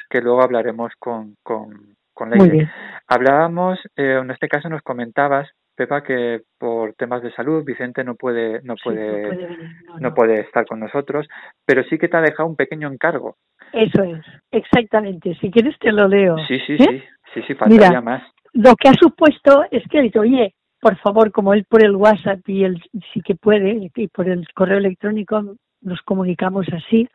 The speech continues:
Speaker 2: porque no puede hablar. Entonces, pues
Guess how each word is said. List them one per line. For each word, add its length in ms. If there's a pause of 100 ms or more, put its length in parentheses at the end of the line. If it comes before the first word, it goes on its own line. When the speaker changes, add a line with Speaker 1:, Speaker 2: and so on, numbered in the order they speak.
(520)
Speaker 2:
porque 360
no 220
puede 320 (140)
hablar. 420 (300)
Entonces, 580 (320)
pues 220